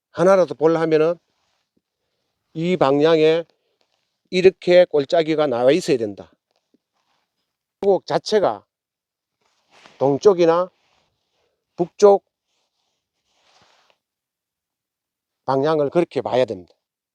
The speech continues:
이쪽에 일로 쭉쭉 나 있고 이런 쪽에 안 됩니다.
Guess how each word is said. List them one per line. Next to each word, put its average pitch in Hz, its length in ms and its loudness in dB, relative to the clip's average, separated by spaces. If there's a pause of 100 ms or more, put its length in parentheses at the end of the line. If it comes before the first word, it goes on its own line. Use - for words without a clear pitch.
(2250)
이쪽에 160 600 0 (120)
일로 175 340 -2
쭉쭉 165 380 -8
나 147 140 2
있고 170 360 2 (840)
이런 180 260 0
쪽에 165 460 2 (380)
안 120 160 -10
됩니다. 147 320 -2